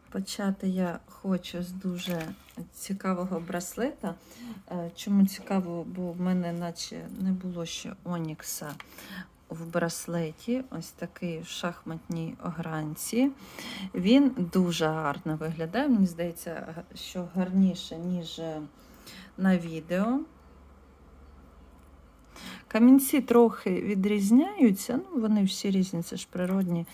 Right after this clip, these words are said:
Е, це виробник Індія, але є українська проба, вона на, ось тут на тоглику нашому.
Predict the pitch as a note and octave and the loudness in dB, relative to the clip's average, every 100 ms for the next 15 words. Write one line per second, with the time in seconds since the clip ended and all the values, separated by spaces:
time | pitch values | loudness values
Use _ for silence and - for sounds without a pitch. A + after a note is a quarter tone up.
0 | - - - - - F#3+ G3 G3 - - | -18 -20 -14 -12 -10 0 2 4 2 4
1 | C4 A3 G#3+ G3 G#3 G3+ - - G#3+ F#3 | 4 6 4 4 4 2 0 0 6 6
2 | F#3 E3+ E3 - F#3+ F#3+ F3 - F3+ G3 | 4 -2 -2 2 2 4 2 0 0 4
3 | F3+ - - G#3+ G3+ F3+ D#3+ - - G3+ | 4 2 -2 0 2 2 2 -2 -6 -6
4 | - A#3 A#3 A#3 B3+ C4 C4+ B3+ A#3 A#3 | 0 2 4 4 4 2 0 -2 0 4
5 | A#3 A3+ A3 G#3 G#3 G#3 G3+ - G3 - | 4 4 2 0 0 0 -2 -2 -4 -4
6 | - G3 - G3 F#3+ F#3 - F#3+ F#3+ F#3 | -6 -6 2 4 4 2 -2 2 2 2
7 | F#3+ - F#3+ F3+ F#3+ - F#3 F3+ F3 | -2 0 2 2 0 -2 -2 0 -2